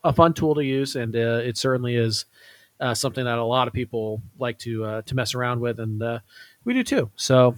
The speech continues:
let's, uh, let's dive right in here. This is, this first trade is especially for you, Ty, um,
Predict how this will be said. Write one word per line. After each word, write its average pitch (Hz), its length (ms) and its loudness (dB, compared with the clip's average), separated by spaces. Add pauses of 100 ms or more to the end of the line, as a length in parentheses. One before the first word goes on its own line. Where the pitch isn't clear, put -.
let's, 156 220 0
uh, 202 160 12
let's 185 180 4
dive 175 220 8
right 170 180 6
in 170 100 2
here. 170 200 2
This 156 180 -2
is, 151 240 -4 (140)
this 151 120 -2
first 165 240 2
trade 160 220 6
is 147 220 4
especially 147 520 2
for 135 140 -4
you, 131 140 0
Ty, 123 360 2 (540)
um, 120 540 -2